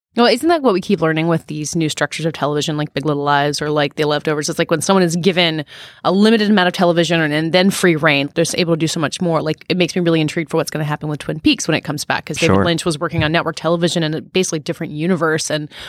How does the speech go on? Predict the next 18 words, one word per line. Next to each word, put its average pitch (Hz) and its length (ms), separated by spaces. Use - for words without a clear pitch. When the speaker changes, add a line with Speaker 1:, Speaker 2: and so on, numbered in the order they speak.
Speaker 1:
what 202 120
can 196 120
he 175 120
do 175 160
when 170 120
he's 165 140
got 160 320
a 151 80
more 160 240
budget 160 360
and, 151 340
you 156 80
know, 147 180
eight 156 140
episodes - 360
to - 40
play - 220
with? - 280